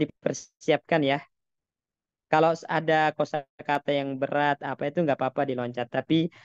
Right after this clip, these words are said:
setidaknya bacanya dipersiapkan, kemudian ada upaya untuk nyari kosakata dan menyusun dengan bahasa yang lebih baik gitu. Baik, karena nggak ada yang ditanyakan,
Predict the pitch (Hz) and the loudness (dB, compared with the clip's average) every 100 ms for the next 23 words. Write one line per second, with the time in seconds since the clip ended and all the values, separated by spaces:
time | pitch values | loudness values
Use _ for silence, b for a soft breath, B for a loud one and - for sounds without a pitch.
0 | b _ - 143 143 151 165 160 98 151 | b _ 0 4 4 4 4 2 0 0
1 | 135 - 143 151 143 - 127 - 123 - | 0 0 0 2 0 0 -6 -4 -4 -4
2 | - 147 147 147 147 _ _ 135 135 147 | 0 4 4 2 -2 _ _ 0 4 4
3 | 143 139 131 131 143 139 135 135 131 127 | 2 -2 0 0 -2 0 0 0 -2 -4
4 | 139 123 135 - - 123 - 120 - 143 | -2 -2 -4 -8 -8 -6 -4 -2 2 4
5 | 143 143 B _ 131 139 139 139 135 - | 4 0 B _ 0 2 4 2 0 0
6 | 151 131 127 127 123 123 - 131 120 120 | 0 0 -2 0 -2 -2 -2 -4 -4 -4
7 | 117 117 120 - 120 - 113 - _ _ | -4 -2 -4 -6 -8 -8 -12 -14 _ _
8 | _ _ _ _ _ _ _ _ _ _ | _ _ _ _ _ _ _ _ _ _
9 | _ _ _ _ _ _ _ _ _ _ | _ _ _ _ _ _ _ _ _ _
10 | _ _ _ _ _ _ _ _ _ _ | _ _ _ _ _ _ _ _ _ _
11 | _ _ _ _ _ _ _ _ _ _ | _ _ _ _ _ _ _ _ _ _
12 | _ _ _ _ _ - 139 - - 135 | _ _ _ _ _ 0 0 0 0 4
13 | 143 143 139 139 139 135 135 131 131 156 | 6 6 6 4 2 0 -2 -4 -2 -2